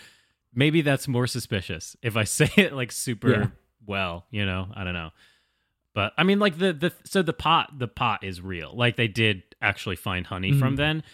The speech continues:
Speaker 1: but, uh, no one tasted it, and it didn't have anything written on it.
Speaker 2: Yeah. <laughs> Yeah, the thing about someone tasting it also sounds, I guess they might do it. I don't know. I don't know what, uh,
Speaker 1: I mean, people wanted to drink the,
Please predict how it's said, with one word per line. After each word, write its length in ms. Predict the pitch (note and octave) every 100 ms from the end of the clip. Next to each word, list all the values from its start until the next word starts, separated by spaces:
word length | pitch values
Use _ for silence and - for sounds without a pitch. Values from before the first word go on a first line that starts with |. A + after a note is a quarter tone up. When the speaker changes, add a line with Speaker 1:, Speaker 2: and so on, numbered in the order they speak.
| _ -
Speaker 1:
but, 100 | A2+
uh, 140 | A#2
no 140 | A#2+ G#2+
one 100 | G2
tasted 420 | - G2+ - A#2
it, 140 | C3
and 100 | A2
it 80 | G2+
didn't 180 | G2 G2
have 140 | F#2
anything 280 | F2 E2+ E2+
written 240 | D#2 D2+ D2+
on 80 | -
it. 60 | _ _ -
Speaker 2:
Yeah. 240 | A#2+ A#2 - - -
<laughs> 320 | - _ _ -
Yeah, 260 | E3 F3+
the 260 | D#3 D#3 D3+
thing 240 | - E3+ D#3
about 240 | C3+ B2+
someone 320 | - C3 B2
tasting 460 | A#2+ A#2 A#2 A#2 A#2
it 100 | A#2
also 300 | C3 C3 C#3+
sounds, 600 | - B2+ C3+ C3+ C3+ - _ _ _ _ _ _ _ _ _ _ -
I 80 | G#3+
guess 180 | C4+ C4+
they 120 | D#3
might 320 | C3 B2+ - -
do 160 | D#3
it. 240 | B2+ - - - -
I 80 | C3
don't 140 | C#3 F3+
know. 260 | D#3+ - B2+ - _ _ _
I 100 | D3
don't 100 | D#3+
know 120 | B2+
what, 360 | B2+ A#2+ B2+ - -
uh, 360 | C3 B2+ C#3 C3 - _ _ _ _ _ -
Speaker 1:
I 60 |
mean, 140 | A#2+ A#2+
people 260 | C3+ B2+ C#3
wanted 240 | B2+ B2
to 80 | G#2+
drink 360 | F2+ F#2+ G#2 -
the, 260 | G2+ E2